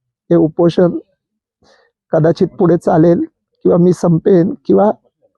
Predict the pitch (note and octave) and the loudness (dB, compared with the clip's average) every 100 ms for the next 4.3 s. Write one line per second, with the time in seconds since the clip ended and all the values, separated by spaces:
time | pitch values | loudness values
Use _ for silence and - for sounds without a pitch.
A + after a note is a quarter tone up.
0 | - F3 D#3+ - D#3 E3 D#3+ D#3+ C#3 D#3+ | -10 -4 -4 -2 0 2 2 2 0 0
1 | E3 B2+ A#2 _ _ _ _ _ _ _ | -2 -6 -6 _ _ _ _ _ _ _
2 | _ _ - D3+ - - C#3+ - D3 D#3+ | _ _ -12 -8 -4 -2 -2 0 0 2
3 | F3 F3 D#3+ D3 E3 - D#3 C#3+ D3+ D3 | 2 2 2 0 -2 -2 -2 0 0 0
4 | C#3 C#3 D3 | 0 0 -2